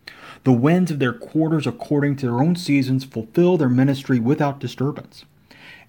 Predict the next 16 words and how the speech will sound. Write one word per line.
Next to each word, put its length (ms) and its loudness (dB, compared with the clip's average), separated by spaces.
Ever-flowing 680 2
fountains 440 0
were 100 -10
created 640 0
for 200 -10
enjoyment 600 -2
and 200 -12
health, 480 -6
without 340 0
fail 420 0
giving 340 0
their 100 0
breast 460 -2
for 180 -10
men's 320 -2
lives. 460 -12